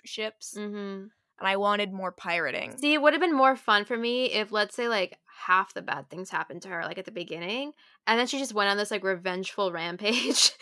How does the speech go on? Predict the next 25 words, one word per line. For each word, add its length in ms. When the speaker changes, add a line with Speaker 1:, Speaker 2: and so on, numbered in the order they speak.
Speaker 2:
for 100
the 120
second 320
half, 360
turned 220
into 140
an 100
actual 420
pirate, 560
killed 320
some 160
people, 580
had 220
a 40
great 280
time. 400
I 40
mean, 120
she 100
poisoned 420
some 200
guy. 160
That 180
was 140
fun. 300